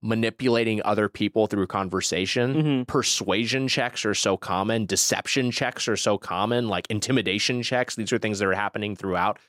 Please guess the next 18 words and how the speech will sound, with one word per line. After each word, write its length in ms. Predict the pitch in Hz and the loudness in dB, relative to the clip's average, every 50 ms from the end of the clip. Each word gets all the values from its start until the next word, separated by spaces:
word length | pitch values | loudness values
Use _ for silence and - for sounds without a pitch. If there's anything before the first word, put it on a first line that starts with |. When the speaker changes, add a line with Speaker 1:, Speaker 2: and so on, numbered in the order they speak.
| _ _ | _ _
Speaker 1:
That's 180 | 110 120 - - | -2 -2 0 0
so 320 | - - - 143 135 139 | 0 0 2 4 4 4
much 320 | 135 127 123 123 120 - - | 4 4 2 2 0 -2 -2
of 180 | - 110 98 92 | -2 -2 -2 2
what 200 | 107 107 - - | 0 0 0 -2
the 80 | 107 | -6
game 320 | 95 - 104 95 95 92 98 | -4 -2 -2 -2 0 -2 -2
is. 500 | - 107 95 85 85 82 78 - - - _ _ _ _ _ _ _ _ _ _ _ _ _ _ _ _ _ _ _ _ _ _ | 0 0 0 0 -2 -4 -4 -6 -6 -6 _ _ _ _ _ _ _ _ _ _ _ _ _ _ _ _ _ _ _ _ _ _
The 160 | 127 127 139 156 | 2 2 4 4
Emperor 320 | 202 226 233 226 185 156 | 2 4 6 6 6 6
is 140 | 143 120 107 | 4 2 2
doing 280 | - 143 139 127 117 | 4 4 4 4 4
that 200 | 110 113 107 - - | 2 0 -2 -2 -6
to 140 | - - 113 | -4 0 2
you 180 | 117 120 117 | 4 4 4
the 120 | 101 101 98 | 2 2 0
entire 460 | 95 87 - - 101 95 90 85 80 | -2 -2 -4 -2 0 0 0 0 -2
time, 480 | - - 90 82 - - 50 - - | -2 -4 -4 -4 -4 -6 -8 -14 -16